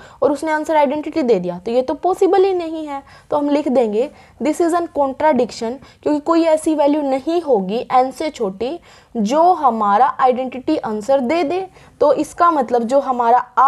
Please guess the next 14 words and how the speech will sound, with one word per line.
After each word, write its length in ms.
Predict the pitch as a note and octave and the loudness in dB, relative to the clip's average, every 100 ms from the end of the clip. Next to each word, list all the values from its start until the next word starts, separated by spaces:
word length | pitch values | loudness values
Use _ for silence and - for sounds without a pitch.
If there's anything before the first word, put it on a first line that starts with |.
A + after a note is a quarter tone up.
| D#4 D#4+ | 4 2
R 40 | |
है 240 | D4 F#3+ | -4 -12
ना, 280 | G#3 C#4 A#3+ - - - | -10 -10 -12 -16 -20 -4
वो 100 | A#3+ | -2
not 240 | B3 C#4 D#4 | 2 2 2
equal 280 | C#4+ C#4+ | 0 0
to 120 | C4+ B3+ | 0 0
zero 240 | B3 A3+ | -2 -2
नहीं 160 | G3+ G3 | -4 -4
बल्कि 340 | G#3+ G#3 A#3 | -4 -4 -4
equal 240 | C4 C#4+ | 0 0
to 80 | F4 | 0
zero 160 | D#4+ D4+ | 0 2
होगा। 300 | C#4+ C4+ | 2 0